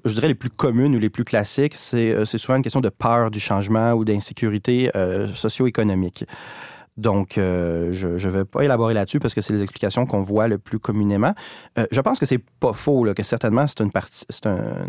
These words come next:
c'est un élément important de l'explication, mais je pense que c'est partiel, que si on s'arrête à ça, on dit les populistes, c'est des gens qui ont peur du changement puis qui vivent une sécurité socio-économique, on a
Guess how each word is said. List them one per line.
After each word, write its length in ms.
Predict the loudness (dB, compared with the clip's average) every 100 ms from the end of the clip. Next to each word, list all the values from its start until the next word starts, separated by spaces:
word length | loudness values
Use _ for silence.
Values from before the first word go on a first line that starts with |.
| -8 -6 -6
c'est 140 | -4
un 40 | 0
élément 260 | 0 0 -2 -2
important 520 | 0 0 -2 0 0
de 80 | 0
l'explication, 680 | -2 -4 -2 0 2 0 -2 -10 -18 -20 -2
mais 100 | 0
je 80 | 2
pense 180 | 2 0
que 80 | 0
c'est 120 | -2
partiel, 580 | -2 -2 0 0 0 0
que 80 | -2
si 100 | 0
on 60 |
s'arrête 340 | 2 2 2 2
à 80 |
ça, 220 | 0 0 0
on 100 | 0
dit 140 | 0
les 80 | 0
populistes, 440 | -2 0 0 0
c'est 180 | -2 0
des 180 | 2 2
gens 200 | 2 0 -2
qui 80 | -4
ont 80 | 2
peur 200 | 2 2
du 120 | -2
changement 440 | -4 -2 0 0 -2
puis 100 | -6
qui 160 | -6
vivent 200 | -2 0
une 40 | -2
sécurité 340 | -4 -8 -6
socio-économique, 640 | -6 -4 -2 -2 0 -2 -2
on 160 | 0
a 100 | 0